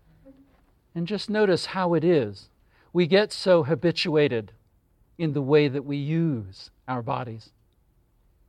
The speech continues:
that we even forget. <clears throat> And lastly,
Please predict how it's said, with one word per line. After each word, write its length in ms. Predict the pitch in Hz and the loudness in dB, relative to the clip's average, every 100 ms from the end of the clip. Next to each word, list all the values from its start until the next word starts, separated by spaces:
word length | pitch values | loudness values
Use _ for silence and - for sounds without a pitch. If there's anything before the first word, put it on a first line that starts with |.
| _ _ - | _ _ -2
that 160 | 156 | 0
we 160 | 151 151 | 2 -2
even 180 | 151 143 | -4 -8
forget. 380 | 165 170 185 - | -4 -2 -4 -6
<clears throat> 20 | _ _ _ _ _ _ _ - - - 131 101 - _ _ _ _ _ _ _ _ _ _ _ _ _ _ _ _ _ _ _ _ _ - _ _ _ _ _ _ | _ _ _ _ _ _ _ -20 -6 -4 -4 -6 -14 _ _ _ _ _ _ _ _ _ _ _ _ _ _ _ _ _ _ _ _ _ -20 _ _ _ _ _ _
And 200 | 208 165 | 0 4
lastly, 640 | 165 160 151 165 139 127 | 6 4 2 -2 0 -2